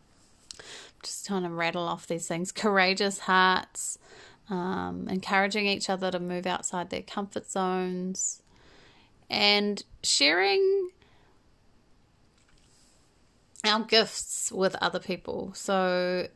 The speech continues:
so many different types of gifts, sorry. <coughs> Didn't wanna cough on my podcast, but I felt my throat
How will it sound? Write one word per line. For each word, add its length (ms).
so 440
many 240
different 340
types 240
of 160
gifts, 240
sorry. 460
<coughs> 1300
Didn't 240
wanna 200
cough 300
on 100
my 160
podcast, 840
but 160
I 200
felt 580
my 760
throat 240